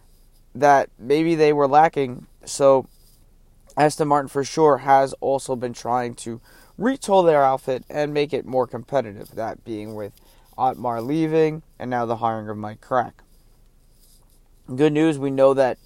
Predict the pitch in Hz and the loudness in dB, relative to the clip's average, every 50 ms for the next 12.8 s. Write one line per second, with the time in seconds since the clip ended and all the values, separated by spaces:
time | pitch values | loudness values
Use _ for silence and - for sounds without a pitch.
0 | _ _ _ _ - - 139 143 135 131 135 135 127 127 123 120 - 123 120 120 | _ _ _ _ -6 -2 -2 -2 -2 -2 -6 -8 -8 -8 -10 -12 -12 -10 -8 -8
1 | 123 - - 123 120 117 113 131 131 131 131 127 120 _ _ _ _ _ _ _ | -8 -8 -10 -12 -10 -4 -2 -2 0 0 0 -2 -4 _ _ _ _ _ _ _
2 | _ _ - - 147 160 175 170 165 160 156 147 - - _ _ _ _ _ _ | _ _ -12 -6 -2 0 2 2 2 0 -2 -4 -6 -12 _ _ _ _ _ _
3 | _ _ _ _ - 208 - - 160 165 156 156 143 - - - 151 151 151 147 | _ _ _ _ -20 -20 -12 -6 -4 -4 -4 -4 -8 -10 -8 -6 -6 -6 -4 -4
4 | 143 139 135 131 127 113 - - _ _ - - - 156 156 156 151 143 135 - | -2 -2 0 0 0 0 -2 -6 _ _ -14 -10 -6 -4 -4 -2 -2 -4 -4 -6
5 | 143 135 131 135 120 120 - - 110 143 151 143 139 139 143 139 139 135 131 131 | -8 -8 -8 -8 -10 -12 -14 -8 -2 0 0 0 0 -4 -4 -4 -4 -4 -4 -6
6 | 123 - 131 117 135 139 139 135 131 127 131 127 - - 131 131 123 123 123 - | -10 -12 -10 -8 -4 -2 0 0 2 0 0 -2 -4 -12 -14 -12 -12 -12 -12 -12
7 | 139 143 127 _ _ _ _ _ _ _ _ _ _ _ _ _ - 131 123 120 | -14 -16 -18 _ _ _ _ _ _ _ _ _ _ _ _ _ -12 -10 -8 -8
8 | 131 123 123 131 117 127 127 110 127 113 - - 127 127 117 117 113 113 104 101 | -8 -8 -8 -8 -8 -8 -10 -8 -8 -10 -6 -4 -4 -4 -4 -4 -4 -4 -4 -6
9 | - - - 131 131 123 117 95 78 95 107 98 104 98 95 90 - - _ - | -12 -14 -14 -14 -12 -12 -12 -12 -10 -12 -10 -10 -8 -8 -10 -10 -14 -18 _ -16
10 | - - 165 170 165 131 123 127 143 143 - 143 123 - 147 139 135 135 127 123 | -8 -4 -4 -4 -4 -4 -6 -6 -6 -4 -4 -6 -8 -6 -6 -6 -6 -6 -8 -10
11 | 131 131 - - 117 120 120 113 110 123 - 110 - - 117 113 - - - 139 | -10 -10 -8 -8 -6 -6 -6 -6 -10 -12 -14 -16 -14 -14 -14 -14 -10 -4 0 0
12 | 135 131 - 135 135 127 120 117 113 - - 113 107 101 104 | 0 0 -4 -8 -8 -8 -8 -8 -8 -8 -6 -4 -4 -4 -6